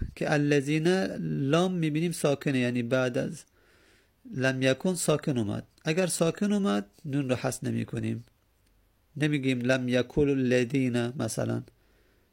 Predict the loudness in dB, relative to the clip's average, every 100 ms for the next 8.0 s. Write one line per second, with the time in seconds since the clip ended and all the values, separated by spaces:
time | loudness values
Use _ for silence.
0 | _ -2 -2 -2 -6 -4 -2 0 0 0
1 | 0 0 -2 -4 -2 0 0 -2 -2 0
2 | -2 -4 -8 _ _ _ _ _ _ _
3 | _ _ _ _ -6 -2 -2 0 -2 0
4 | -2 -2 -4 -4 -4 -8 _ _ _ _
5 | _ _ -20 -20 _ _ _ _ -6 -4
6 | -2 0 2 2 2 0 0 2 2 2
7 | 0 -2 0 -2 -2 0 2 4 2 0